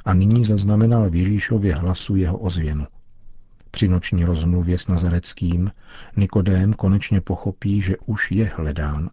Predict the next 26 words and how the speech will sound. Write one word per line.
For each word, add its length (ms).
a 140
očekáván 800
Bohem, 440
který 360
jej 160
má 200
osobně 500
rád. 240
Bůh 320
nás 240
vždycky 380
hledá 400
předem, 480
očekává 680
nás 240
předem 420
a 100
má 240
nás 300
rád 300
jako 220
první. 420
Je 160
jako 300
mandluňový 680
květ, 440